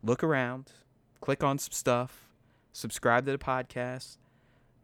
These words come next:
check us out on YouTube. I mean, I haven't really been able to do a rant in about a week, so might try to get a new one out here, uh, tomorrow, Thursday. But we're here for your Star Wars needs. We're here for your Star Wars podcast needs,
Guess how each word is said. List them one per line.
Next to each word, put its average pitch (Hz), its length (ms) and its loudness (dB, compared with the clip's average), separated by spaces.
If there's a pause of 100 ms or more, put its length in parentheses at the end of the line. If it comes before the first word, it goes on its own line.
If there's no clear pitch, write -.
(180)
check 120 200 2
us - 120 -6
out 139 140 6
on 151 120 2
YouTube. 143 540 0
I 131 40 -4
mean, 120 80 -2
I 127 60 2
haven't 135 260 -2
really 131 280 2
been 127 160 2
able 135 180 4
to 127 60 -2
do 131 160 4
a 139 40 6
rant 131 300 6
in 131 60 -2
about 131 200 4
a 135 60 0
week, 131 380 0
so 120 480 -2
might 123 200 0
try 127 160 4
to 123 80 2
get 123 140 4
a 123 40 2
new 127 180 4
one 127 180 4
out 123 260 4
here, 123 400 0
uh, 120 220 0
tomorrow, 123 360 -4
Thursday. 117 680 -2 (760)
But 208 140 12
we're 247 120 12
here 247 220 12
for 233 140 4
your 220 120 8
Star 202 300 10
Wars 196 280 8
needs. - 680 -2
We're 139 100 0
here 156 180 2
for 151 120 -2
your 147 120 2
Star 151 240 6
Wars 151 220 4
podcast 160 600 2
needs, 131 360 0